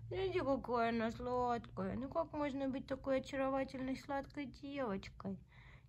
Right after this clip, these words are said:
Ты моя зайка, я так за тебя переживала, и ты наконец-то глазки открыла. Ты для меня такая радость, и для мамки радость, <laughs> теперь ей больше головной боли. Дальше будет веселее. Она, наверное, хотела, чтобы они как можно дольше были слепыми, никуда не разбредались,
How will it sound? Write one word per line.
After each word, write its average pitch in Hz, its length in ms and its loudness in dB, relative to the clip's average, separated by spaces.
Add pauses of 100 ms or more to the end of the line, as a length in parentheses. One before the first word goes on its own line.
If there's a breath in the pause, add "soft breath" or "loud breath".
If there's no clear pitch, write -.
Ты 359 120 -6
моя 226 280 4
зайка, 208 360 2
я 262 80 4
так 302 180 2
за 285 100 -2
тебя 294 220 -2
переживала, 302 840 2
и 226 60 0
ты 269 100 -6
наконец-то 262 600 -2
глазки 269 480 0
открыла. 190 500 -2
Ты 214 140 -2
для 233 100 0
меня 254 220 2
такая 262 320 -2
радость, 247 480 2
и 233 40 -6
для 226 200 4
мамки 254 400 6
радость, 233 420 6
<laughs> 208 100 -2
теперь 233 200 4
ей 247 160 8
больше 214 420 0
головной 214 560 2
боли. 185 440 2 (500 loud breath)
Дальше 262 420 8
будет 226 300 2
веселее. 208 600 4
Она, 262 160 8
наверное, 247 260 6
хотела, 254 360 4
чтобы 214 280 -2
они 214 160 2
как 214 140 -2
можно 226 340 2
дольше 202 360 0
были 175 220 0
слепыми, 214 540 -2
никуда 196 400 2
не 190 180 4
разбредались, 190 840 2